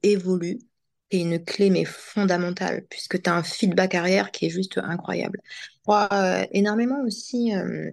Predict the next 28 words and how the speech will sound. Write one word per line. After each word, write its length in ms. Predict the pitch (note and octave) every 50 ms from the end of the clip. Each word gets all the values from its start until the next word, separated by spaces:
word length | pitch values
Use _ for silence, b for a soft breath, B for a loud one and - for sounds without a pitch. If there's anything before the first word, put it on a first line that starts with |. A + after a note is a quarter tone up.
| _ _ _ _ _ -
à, 360 | - D#3 D#3+ D3+ D3+ D#3 - - - E3+
à 60 | F3+
l'effet 420 | F3+ F3 F3+ - - - - - - F#3
outside, 560 | F#3+ G3 F#3+ - - G3+ F#3+ G3+ G3+ - - - -
inside. 640 | F3+ F3 F3 E3 E3+ - E3+ - D#3+ D#3 - - B B B B B B B B B
En 80 | F#3
tout 80 | F#3 -
cas, 140 | - G#3+ G#3
pour 120 | G#3 F#3+
le 80 | F3 F3
métier 240 | F3+ F3+ - A3
du 100 | F#3+ F#3
maquillage, 640 | F#3 F3 E3+ - - F#3+ F#3+ G3+ A3 - - _ _ _ _ _ _ _ _ -
euh, 140 | E3 E3 E3
j'ai 140 | D#3+ F3+ F#3+
pu 120 | F#3 -
remarquer 400 | F#3+ F#3 F#3 F#3 - - - A3+
que 100 | A3+ G3+
souvent, 540 | F#3 - - - - G3 F3+ F#3+ G3 G#3+ A#3
des 160 | G#3+ F#3 F#3
personnes, 640 | F#3 F#3+ F#3 F#3+ - - A3+ A#3 A#3 A3 F#3+ E3+ F#3 B B B B B B _ -
euh, 240 | D#3 D#3+ - - - E3 - _ _ _ _ _ _ _ _
qui 140 | - - F#3+
ne 80 | F#3
sont 160 | F3+ - F#3 F3
pas 160 | - F3 E3
du 140 | E3+ E3+ E3+
tout 200 | - - -